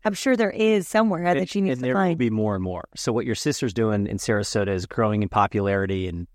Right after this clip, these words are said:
Speaker 2: again, once people figure out how to fund it, pay for it more, reimburse it better. But you hear that, Sarasota, her sister needs someone to refer business back and forth because
Speaker 1: Exactly.
Speaker 2: patients need help.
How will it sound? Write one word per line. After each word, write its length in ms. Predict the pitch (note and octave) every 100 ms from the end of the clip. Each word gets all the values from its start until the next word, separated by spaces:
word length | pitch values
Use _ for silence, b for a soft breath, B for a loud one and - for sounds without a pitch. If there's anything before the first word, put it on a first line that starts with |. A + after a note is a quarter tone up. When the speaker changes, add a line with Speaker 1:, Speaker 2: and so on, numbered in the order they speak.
| -
Speaker 2:
again, 260 | G#2+ F2 D2+
once 120 | E2+
people 200 | - G2
figure 280 | - G2 G2+
out 140 | G2+
how 60 | F#2+
to 80 |
fund 300 | F#2 - G2
it, 120 | F#2+ F#2+
pay 160 | - G#2
for 220 | - G2
it 40 | G2
more, 440 | F#2 F#2 F2+ E2+ _ _ _
reimburse 480 | G#2+ G#2 F#2+ A2 -
it 60 |
better. 340 | F2+ F2+ F2 - _ _ _ _ _
But 120 | C3
you 40 | A#2+
hear 140 | D3+
that, 140 | E3 -
Sarasota, 720 | C#3+ A#2 G2+ A#2+ G#2 G2 F#2+ _ _ _ _ - _ - _ - - _ - _
her 160 | - A#2+
sister 500 | - E3+ - C3+ G#2
needs 280 | G#2+ G2 -
someone 460 | - C#3 A#2+ G#2+ G#2
to 340 | - A2 G2+ G2+
refer 260 | G#2 A#2+
business 280 | G#2 G2 F#2+
back 200 | - F#2+
and 100 | F#2
forth 320 | G2+ F2 E2
because 240 | - F#2+ -
Speaker 1:
Exactly. 480 | A3+ G#3 G3+ G#3 A#3
Speaker 2:
patients 320 | F3+ F3 F3+
need 60 |
help. 340 | G2 C#3 F#2